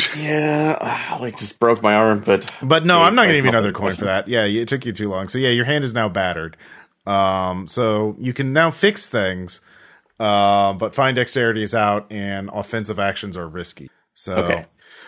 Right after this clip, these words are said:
Speaker 3: but that's all you get with that. So you managed to get your arm s-, put in a splint, and it is
Speaker 2: All right.
Speaker 3: healed. So, uh, that
Speaker 2: Does
Speaker 3: was
Speaker 2: that wipe out the stress on that track?
Speaker 3: <laughs> Uh, oh yeah, it does. So yeah.
Speaker 2: Okay, so no problem. Just making sure.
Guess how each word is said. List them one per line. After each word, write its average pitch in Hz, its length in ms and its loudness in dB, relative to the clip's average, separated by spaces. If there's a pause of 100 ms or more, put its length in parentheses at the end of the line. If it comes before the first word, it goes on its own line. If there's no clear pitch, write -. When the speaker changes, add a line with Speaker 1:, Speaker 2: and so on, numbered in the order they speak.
(120)
Speaker 3:
but 143 120 6
that's 160 180 4
all 170 100 8
you 151 80 6
get 151 140 6
with 135 120 2
that. 101 280 2
So 120 240 2
you 117 220 0
managed 131 440 0
to 123 220 0
get 113 200 -4
your 127 180 0
arm 120 480 4
s-, - 160 -8
put - 320 -2
in 127 140 -2
a 127 40 0
splint, 117 580 -2 (500)
and 110 260 -6
it 107 140 -6
is 101 300 -8
Speaker 2:
All 92 80 -12
right. - 120 -20
Speaker 3:
healed. 101 540 -2
So, 104 480 0
uh, 110 400 2
that 160 140 4
Speaker 2:
Does 247 80 4
Speaker 3:
was 190 100 6
Speaker 2:
that 101 120 -2
wipe 104 220 0
out 104 140 0
the 107 80 -10
stress - 260 -4
on 95 100 0
that 92 140 0
track? 104 320 -2 (560)
Speaker 3:
<laughs> - 0 - (180)
Uh, 123 600 4
oh 180 180 6
yeah, 165 200 4
it 120 40 0
does. 110 240 0
So - 260 -8
yeah. 107 240 -2 (300)
Speaker 2:
Okay, 110 220 -2
so - 200 -18
no 104 140 -2
problem. - 200 -8
Just - 120 -18
making - 220 -10
sure. - 160 -14